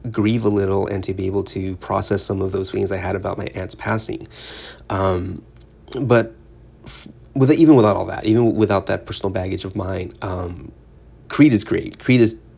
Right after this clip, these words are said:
definitely one of the best, and, um, uh, I really enjoy Creed. And of course, then, you know, we have, after that in twenty eighteen, we got Creed Two, which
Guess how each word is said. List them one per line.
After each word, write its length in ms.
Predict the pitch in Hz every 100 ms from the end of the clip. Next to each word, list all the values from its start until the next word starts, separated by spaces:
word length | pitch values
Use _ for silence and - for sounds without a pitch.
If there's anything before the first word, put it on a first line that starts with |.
| -
definitely 380 | 107 104 101
one 140 | 95 92
of 40 |
the 80 | 90
best, 480 | 90 90 85 - - -
and, 280 | 90 87 - - - - -
um, 540 | 101 92 90 87 - - - - - - - - - -
uh, 340 | 110 104 95 82
I 100 | 104
really 280 | 107 110 104
enjoy 280 | 95 98
Creed. 500 | 95 117 117 92 - - - - - - - - - - - -
And 160 | 165
of 100 | 170
course, 300 | - 151 143
then, 380 | - 127 123 -
you 120 | 123
know, 160 | 107 95
we 220 | 98 113
have, 480 | 98 107 107 110 101 - - -
after 300 | 107 104 120
that 180 | 101 98
in 60 |
twenty 240 | 101 98 98
eighteen, 180 | 95 98
we 100 | 98
got 240 | 98 -
Creed 300 | - 135 131
Two, 260 | - 127 104
which 280 | 95 -